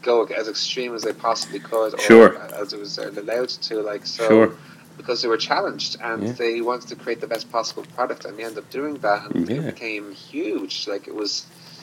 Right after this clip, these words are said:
Speaker 1: like, if, if, if you've seen the documentaries from Monday Night Wars, like, um,
Speaker 2: Yeah, I
Speaker 1: the
Speaker 2: watched
Speaker 1: ones
Speaker 2: them
Speaker 1: that
Speaker 2: all, yeah.
Speaker 1: did lately,
Speaker 2: Yeah.
Speaker 1: if you watch how many people have, um, watched, um, bo-, like, especially, like, between Raw and, um,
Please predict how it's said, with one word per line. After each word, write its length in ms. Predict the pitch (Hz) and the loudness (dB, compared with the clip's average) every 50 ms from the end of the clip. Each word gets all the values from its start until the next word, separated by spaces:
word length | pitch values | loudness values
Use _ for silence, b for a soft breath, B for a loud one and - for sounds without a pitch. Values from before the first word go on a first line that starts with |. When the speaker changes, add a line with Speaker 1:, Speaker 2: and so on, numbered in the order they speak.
| b b b - | b b b -4
Speaker 1:
like, 240 | - 123 123 123 - | 0 2 2 2 0
if, 100 | 131 - - | -4 -6 -4
if, 180 | 143 147 - - | -4 -4 -4 -4
if 220 | - - 139 139 | -4 -4 -4 -2
you've 160 | 151 151 147 - | -2 -2 -2 -2
seen 260 | - 180 180 214 214 | -2 -2 -2 -2 -2
the 80 | 202 | 0
documentaries 800 | 170 180 175 170 - 156 135 131 135 147 147 - - 135 120 - | 0 2 2 0 0 -4 -6 -6 -6 -6 -6 -6 -6 -6 -6 -6
from 140 | - 127 120 | -8 -10 -10
Monday 280 | 117 120 117 117 113 113 | -10 -8 -6 -4 -4 -4
Night 200 | 110 110 110 107 | -4 -6 -8 -4
Wars, 680 | 104 110 117 117 110 110 101 101 - - - - - - - | -2 0 2 2 2 0 -2 -4 -6 -6 -8 -8 -10 -8 -4
like, 320 | 113 107 104 98 - - | -4 -4 -4 -4 -4 -2
um, 160 | 110 107 104 87 | -2 -2 2 6
Speaker 2:
Yeah, 300 | 90 90 95 95 92 90 | 10 12 12 12 12 12
I 0 | |
Speaker 1:
the 80 | 87 87 | 10 8
Speaker 2:
watched 180 | 90 92 92 - | 8 6 6 6
Speaker 1:
ones 80 | - | 4
Speaker 2:
them 80 | 98 90 | 4 6
Speaker 1:
that 40 | 82 | 6
Speaker 2:
all, 220 | 78 78 78 76 | 6 6 6 6
yeah. 220 | 78 80 80 82 78 | 6 6 8 6 6
Speaker 1:
did 100 | - - | 4 2
lately, 480 | 101 104 113 127 - - - 107 104 - - - | -4 -6 -6 -6 -6 -8 -10 -10 -10 -10 -8 -2
Speaker 2:
Yeah. 280 | 113 - - - - - - - - - | 0 2 2 2 0 -2 -6 -18 -14 -12
Speaker 1:
if 160 | 127 127 - | -12 -6 -4
you 120 | 156 147 | -2 0
watch 360 | 135 147 156 160 - - - - | 4 6 6 6 4 2 -2 -4
how 120 | 196 185 | -4 -4
many 160 | 180 160 147 | -4 -4 -6
people 460 | 147 - - 139 139 143 - 139 123 | -8 -8 -8 -10 -10 -8 -6 -6 -4
have, 220 | 120 117 107 101 - - 117 113 | -4 -4 -6 -6 -4 -2 0 2
um, 260 | 113 113 110 113 98 101 | 2 0 -2 -6 -4 0
watched, 440 | 113 120 120 - - - - - | 0 0 0 0 -4 -10 -6 0
um, 440 | 123 113 107 107 104 107 101 98 95 - | 2 4 4 4 2 0 -6 -14 -8 -4
bo-, 140 | 107 95 - - - - | -4 -4 -4 -8 -6 -4
like, 200 | 104 101 95 101 | -4 -4 -4 -6
especially, 560 | - - 135 147 147 - - 156 139 - - - - | -6 -2 -2 -2 -2 -2 -4 -4 -4 -6 -6 -10 -8
like, 180 | 117 113 110 - | -6 -6 -6 -6
between 300 | - - 143 135 131 123 | -8 -8 -8 -8 -6 -2
Raw 320 | 120 120 117 117 117 110 - 107 104 | 0 4 4 4 4 4 2 -2 -2
and, 300 | 104 107 107 104 98 104 | -4 -6 -12 -14 -6 -2
um, 400 | 107 101 101 98 98 101 101 | 0 0 0 -2 -4 -10 -14